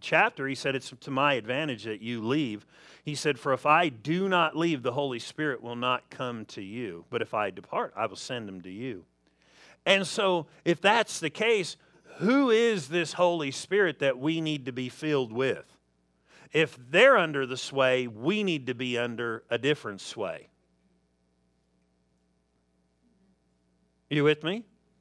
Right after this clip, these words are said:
One that's not from the outside, but one that comes from the inside.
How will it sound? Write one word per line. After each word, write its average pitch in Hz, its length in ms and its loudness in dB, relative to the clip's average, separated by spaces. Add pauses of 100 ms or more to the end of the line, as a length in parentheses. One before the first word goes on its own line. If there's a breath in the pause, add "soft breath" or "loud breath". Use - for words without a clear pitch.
(420 soft breath)
One 208 280 6
that's 185 320 2
not 185 300 6
from 196 260 0
the 170 140 4
outside, 143 840 2 (320 soft breath)
but 147 220 6
one 170 280 2
that 143 180 -2
comes 160 320 0
from 143 260 -4
the 127 180 -2
inside. 110 680 -4